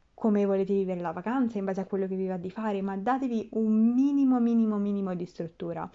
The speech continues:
perché gli errori peggiori con l'alimentazione, soprattutto per quello che riguarda mangiare davvero in eccesso, si hanno quando si perde la struttura molto spesso, che come ho detto non deve essere una struttura estremamente rigida, ma almeno avere la concezione dei pasti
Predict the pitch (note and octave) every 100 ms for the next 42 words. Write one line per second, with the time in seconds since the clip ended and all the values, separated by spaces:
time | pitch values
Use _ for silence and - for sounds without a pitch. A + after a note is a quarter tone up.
0 | - - - - - G3+ G#3+ G#3+ - _
1 | G#3+ G#3+ G#3+ A#3+ B3+ B3+ C4 B3+ - -
2 | - G#3 G#3 A3+ A#3 G#3 G3+ G3+ G3 F#3+
3 | G3 - A#3 B3 A#3 G3 F#3+ - G3+ G3+
4 | G3 G3 G3 G3 F#3+ F#3+ F#3 F#3+ G3 F#3+
5 | F#3+ F#3+ G#3 G3 F#3 G#3+ G#3 G#3+ G#3 G3+
6 | G3+ G3+ F#3+ F#3 F#3 F#3 G3 G3 G3+ G#3
7 | G3+ - - - _ _ G3 G3 - F#3+
8 | - G3 F3+ F3 F3+ F3+ F#3 - E3+ -
9 | - F#3+ F#3+ - A3 G#3+ G#3 F#3+ - G3
10 | G3+ G#3+ F#3+ - F#3 F3+ - F#3 - F3+
11 | - F#3+ F3+ F3+ F3 F3 E3+ F#3+ F#3 F#3
12 | G3+ G#3 G#3+ - - - G3+ A3 G#3 G3+
13 | G3 F#3+ F#3 F#3+ - - G3+ F#3 F3+ F#3
14 | G#3+ A3+ - B3 C4+